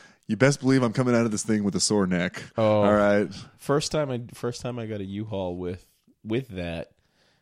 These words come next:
Speaker 2: I said to the, the woman, I said, "Do we have to, like, do the inspection?" She goes, "No, you paid the fourteen. <laughs> You just take it.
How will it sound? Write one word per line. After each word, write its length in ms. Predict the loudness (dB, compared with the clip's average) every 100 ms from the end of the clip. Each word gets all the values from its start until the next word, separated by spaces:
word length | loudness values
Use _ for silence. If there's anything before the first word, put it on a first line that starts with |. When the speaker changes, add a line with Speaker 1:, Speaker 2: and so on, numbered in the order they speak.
| _ -6
Speaker 2:
I 100 | -6
said 400 | -2 -2 -2 -6
to 120 | -8
the, 280 | -6 -6 -6
the 80 | -10
woman, 280 | -10 -10 -10
I 40 |
said, 260 | -10 -14 -8
"Do 140 | -6
we 120 | -4
have 200 | -4 -4
to, 100 | -6
like, 240 | -6 -6 -6
do 160 | -8
the 120 | -6 -8
inspection?" 640 | -10 -8 -6 -6 -8 -12
She 200 | -8 -6
goes, 260 | -4 -4 -4
"No, 540 | -4 -4 -4 -6 -10 -18 _ _ _ -4
you 120 | 0
paid 340 | 4 4 2
the 80 | -4
fourteen. 800 | -2 0 0 0 -2 -2 -4 -6
<laughs> 40 | -8 -8 -14 -18 -20 -20 -4
You 120 | -2
just 520 | -2 -2 -4 -4 -4 0
take 300 | 2 0 -2
it. 160 | -8